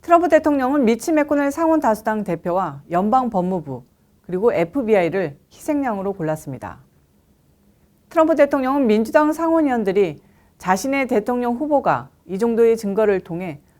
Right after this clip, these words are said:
선거 승리를 강탈당했다면 죽음을 각오하고 전쟁 행위나 다름없이 행동할 텐데,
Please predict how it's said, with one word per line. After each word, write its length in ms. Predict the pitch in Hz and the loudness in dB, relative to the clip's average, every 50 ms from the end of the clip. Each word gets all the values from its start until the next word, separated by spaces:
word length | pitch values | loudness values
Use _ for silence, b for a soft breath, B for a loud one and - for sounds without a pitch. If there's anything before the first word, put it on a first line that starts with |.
| b | b
선거 380 | b - - 311 311 302 330 320 | b -6 -2 -2 0 4 4 4
승리를 400 | 311 320 302 254 240 220 247 254 | 4 2 -2 0 0 2 2 2
강탈당했다면 1040 | 247 - 185 185 208 - 269 254 233 226 214 196 190 185 - 156 147 151 143 131 135 - _ _ _ _ _ | 0 -2 -8 -8 -4 -4 -4 -2 -2 -2 -4 -4 -6 -6 -4 -4 -4 -4 -6 -8 -10 -14 _ _ _ _ _
죽음을 400 | - - 185 180 220 226 233 220 | -10 -8 -6 -4 -2 -2 -2 -4
각오하고 720 | 226 156 160 160 165 180 170 160 143 143 135 120 - - _ | -4 -4 -6 -4 -2 -2 -2 -2 -2 -4 -8 -12 -12 -14 _
전쟁 400 | _ - 170 170 175 220 226 226 | _ -8 -8 -6 -4 -4 -4 -2
행위나 320 | 226 214 196 190 180 180 175 | -4 -4 -4 -4 -6 -6 -6
다름없이 560 | 175 175 160 165 165 151 143 147 - 185 185 | -6 -6 -6 -4 -4 -6 -6 -8 -10 -10 -10
행동할 380 | 196 226 226 233 226 202 180 - | -8 -6 -6 -4 -4 -4 -4 -6
텐데, 380 | 170 139 135 127 151 147 151 | -8 -10 -8 -8 -8 -10 -10